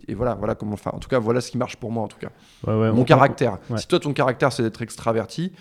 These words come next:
Speaker 1: bah, euh, suis ton caractère.
Speaker 2: Ouais, on retombe sur, euh, l'importance de, de se connaître et d'agir en fonction de, de, de qui on est vraiment. Parce que je pense qu'il y a des gens qui se trompent peut-être un peu, qui, qui se disent, « Waouh, c'est cool de faire des soirées, machin, aller là, là, là. »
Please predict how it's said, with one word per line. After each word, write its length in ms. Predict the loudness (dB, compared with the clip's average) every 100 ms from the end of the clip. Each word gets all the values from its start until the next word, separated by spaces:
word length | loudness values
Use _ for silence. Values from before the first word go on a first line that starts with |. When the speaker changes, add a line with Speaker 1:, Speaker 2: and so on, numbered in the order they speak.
| -20 _ _
Speaker 1:
bah, 240 | -6 -4 -4
euh, 100 | -4 -6
suis 300 | -6 -4 -4
ton 160 | -4
caractère. 480 | -2 0 -2 -2 -4 -6 _ _ _ -20 -20 _ -2
Speaker 2:
Ouais, 80 |
on 120 | 0 0
retombe 300 | 4 4 4
sur, 240 | 4 6
euh, 120 | 6
l'importance 540 | 6 6 4 4 0 4
de, 360 | 4 6 4 4
de 80 |
se 160 | 2 4
connaître 420 | 6 6 4 2
et 60 | 0
d'agir 280 | 2 2 2
en 60 |
fonction 320 | 0 -4 -2
de, 140 | 0 2
de, 180 | 2 2
de 140 | 0
qui 160 | 0 2
on 80 | 4
est 60 |
vraiment. 260 | 4 4 2
Parce 140 | -2
que 80 | -6
je 60 | -2
pense 140 | 0
qu'il 80 | 0
y 20 |
a 20 |
des 120 | 0 2
gens 120 | 0
qui 120 | -6
se 60 | -8
trompent 180 | -6
peut-être 340 | -4 -2 -2 -2
un 80 | 2
peu, 180 | 2
qui, 220 | 2 -2 -6
qui 180 | -6
se 60 | -6
disent, « 120 | -2
Waouh, 180 | 2 2
c'est 160 | 2 -4
cool 220 | -6 -6
de 40 |
faire 140 | -4 -6
des 80 | -4
soirées, 400 | -2 0 2 0
machin, 320 | -4 -6 -4
aller 180 | -2 0
là, 160 | 0
là, 140 | 0 2
là. » 160 | 0